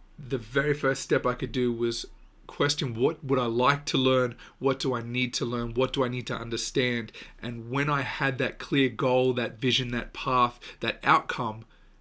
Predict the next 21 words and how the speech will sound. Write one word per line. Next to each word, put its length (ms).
then 240
I 60
was 200
able 240
to 140
take 320
the 80
next 340
logical 400
step, 400
reverse 400
engineer 480
it. 40
Okay, 280
so 300
if 160
I 80
need 240
to 80
understand, 680
uh, 680